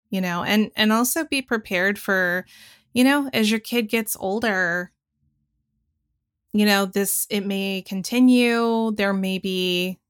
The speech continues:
you know, other things that he decides that he's into that are not, you know, strictly gender conforming. And, you know, as he discovers who he is and,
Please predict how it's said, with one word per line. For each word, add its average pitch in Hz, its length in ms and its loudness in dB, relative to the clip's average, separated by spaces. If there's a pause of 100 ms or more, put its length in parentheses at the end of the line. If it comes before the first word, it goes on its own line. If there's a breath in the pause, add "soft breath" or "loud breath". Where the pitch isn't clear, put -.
you 190 100 0
know, 185 240 0
other 190 300 2
things 190 680 -2
that 180 320 0 (600 soft breath)
he 190 580 0
decides 185 800 0
that 180 140 -2
he's 190 260 -6
into 220 640 4
that 196 160 2
are 185 180 0
not, 185 460 0 (100)
you 196 140 -2
know, 185 140 -2
strictly 185 520 -4
gender 180 500 -4
conforming. 208 960 0 (680 loud breath)
And, 202 640 6 (240)
you 226 100 2
know, 233 220 2
as 208 240 2
he 233 180 -2
discovers 208 600 -2
who 202 120 -2
he 196 200 -2
is 226 680 -2
and, 196 520 0